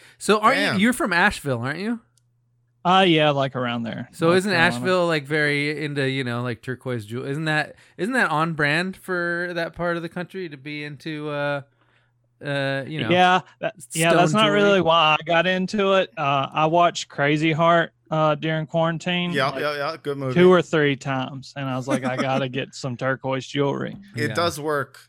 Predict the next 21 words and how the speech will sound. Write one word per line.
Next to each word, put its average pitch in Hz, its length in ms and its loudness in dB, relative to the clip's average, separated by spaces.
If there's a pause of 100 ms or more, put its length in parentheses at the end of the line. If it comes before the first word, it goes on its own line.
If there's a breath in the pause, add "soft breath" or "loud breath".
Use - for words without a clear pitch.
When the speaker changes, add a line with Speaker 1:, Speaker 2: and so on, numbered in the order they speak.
(120)
Speaker 2:
It 151 140 0
Speaker 3:
So 165 60 -8
Speaker 2:
works. 123 420 -2
It, 185 200 -8
it 180 140 -2
works 233 260 -4
with 220 160 -8
you, 156 560 -2
um, 135 600 -4
and 147 200 -4
it 143 140 -8
works 147 560 -6
with, 135 540 -6
uh, 123 260 -2
Jeff 131 280 -10
Bridges, 104 500 -10
you 110 80 -14
Speaker 1:
Yeah. 110 60 -12
Speaker 2:
know? 107 200 -14 (340 soft breath)
Speaker 3:
Yeah, 147 360 2
Speaker 2:
The - 20 -2